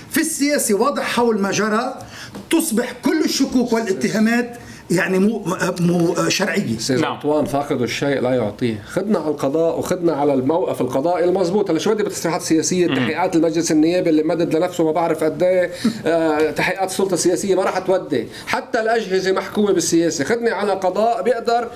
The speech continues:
Speaker 2: يتبلش يتموضع ليعطيك
Speaker 3: طيب،
Speaker 2: تحقيق
Speaker 3: طيب، شوف القضاء
Speaker 2: مجدي.
Speaker 3: شو راح يطلع معه. بننتقل لمحور جديد بالنقطة نفسها، هي التنسيق مع، آه، سوريا. على حجازي، رح بلش معك.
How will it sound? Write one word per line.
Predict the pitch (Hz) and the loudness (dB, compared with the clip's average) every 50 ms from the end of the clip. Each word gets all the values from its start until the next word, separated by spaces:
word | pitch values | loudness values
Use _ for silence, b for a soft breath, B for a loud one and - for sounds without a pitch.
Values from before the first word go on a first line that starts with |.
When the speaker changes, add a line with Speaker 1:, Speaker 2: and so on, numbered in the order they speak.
| B B - | B B 0
Speaker 2:
يتبلش | 165 160 - 208 226 240 240 220 208 190 | 0 0 2 0 0 0 0 0 0 -2
يتموضع | 185 185 190 208 220 247 247 226 254 269 277 247 208 B B B B | -4 -2 0 2 2 2 2 2 0 0 0 0 -2 B B B B
ليعطيك | - 185 233 240 254 254 294 | 0 0 2 0 0 0 -2
Speaker 3:
طيب، | 285 - - | -2 -2 -2
Speaker 2:
تحقيق | - 190 - 175 | -2 -2 -2 -2
Speaker 3:
طيب، | 208 233 | 0 0
شوف | 269 285 262 | 0 0 0
القضاء | 254 240 247 233 233 240 226 | 0 0 0 0 0 0 0
Speaker 2:
مجدي. | 208 220 | 0 0
Speaker 3:
شو | 208 | 0
راح | 196 175 | 0 0
يطلع | 214 214 202 202 190 | -2 -2 -2 -2 -2
معه. | 190 214 220 214 208 | 0 0 0 0 0
بننتقل | 233 254 240 247 214 220 202 202 | -2 -2 0 0 0 0 2 2
لمحور | 196 202 202 208 208 202 220 240 - 214 208 202 190 180 175 170 165 165 160 156 151 151 | 2 2 2 0 0 0 -2 -2 -2 0 0 2 2 2 0 0 0 0 2 2 0 0
جديد | 139 127 - 190 202 185 - | 0 0 0 0 0 2 2
بالنقطة | - 156 165 - - - 147 | 0 0 0 0 0 -2 -2
نفسها، | 151 185 - - 233 233 202 | -2 -2 -2 0 0 0 0
هي | 208 214 226 220 220 226 240 233 B B B B 180 | -2 -2 -2 -2 -2 -2 -2 -4 B B B B -4
التنسيق | 180 - 202 190 175 - - 208 185 - 170 | -2 -2 -2 -4 -2 0 -2 -2 -2 0 0
مع، | 156 147 123 110 107 120 123 123 | 0 0 0 0 -2 -2 0 0
آه، | 123 123 123 123 120 117 120 120 117 | 0 0 2 2 2 2 2 2 0
سوريا. | 117 - 160 139 110 107 104 104 104 B B B B B B B B - | 0 0 0 0 0 0 -2 -4 -6 B B B B B B B B -4
على | 165 202 226 | -4 -4 -4
حجازي، | 214 214 277 262 240 254 | -4 -2 -2 0 0 0
رح | 233 240 | -2 -2
بلش | - 247 240 226 202 - | -2 -2 -2 -2 -2 0
معك. | 196 185 160 147 147 170 - | 0 0 2 2 0 0 -2